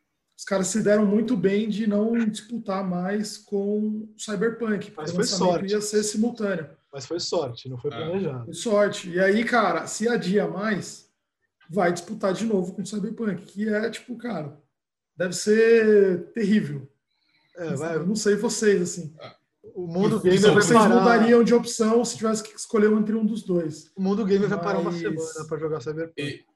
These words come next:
Speaker 2: Certeza.
Speaker 3: eu tenho receio do Cyberpunk. O Cyberpunk foi anunciado em dois mil e dezesseis, cara. Começaram a criar hype naquela época, até hoje tão, tão adiando. Eu vou te falar, eu quero muito, mas eu tenho receio.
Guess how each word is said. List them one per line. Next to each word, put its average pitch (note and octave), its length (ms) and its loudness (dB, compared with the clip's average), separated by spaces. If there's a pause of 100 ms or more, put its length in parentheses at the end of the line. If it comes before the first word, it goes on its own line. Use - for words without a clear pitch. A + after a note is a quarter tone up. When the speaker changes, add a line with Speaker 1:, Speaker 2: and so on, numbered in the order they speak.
(220)
Speaker 2:
Certeza. C3+ 440 -10
Speaker 3:
eu E3+ 260 6
tenho C4+ 240 -6
receio A3 480 0
do D3+ 80 -6
Cyberpunk. D#3 640 -6
O A2+ 80 -10
Cyberpunk D#3 520 -8
foi B3+ 100 -14
anunciado B3 360 -8
em A#3+ 60 -6
dois A3+ 160 -8
mil A3+ 100 -6
e A#3+ 40 -10
dezesseis, F3+ 540 -6
cara. G2 280 -10 (840)
Começaram E3 320 -6
a - 20 -10
criar G3+ 220 0
hype F#3 240 0
naquela C4 340 -4
época, D#3+ 300 -4
até F#3+ 160 -4
hoje G3 360 4
tão, E3 240 -6
tão F3 140 -4
adiando. D#3 460 -4
Eu C#3 40 -6
vou C#3+ 80 -8
te - 80 -16
falar, G3 400 -4
eu C#3 120 -8
quero E3 180 -6
muito, F3 260 -6
mas F#3+ 140 -8
eu F#3 80 -12
tenho G#3 140 -6
receio. F#3+ 520 -2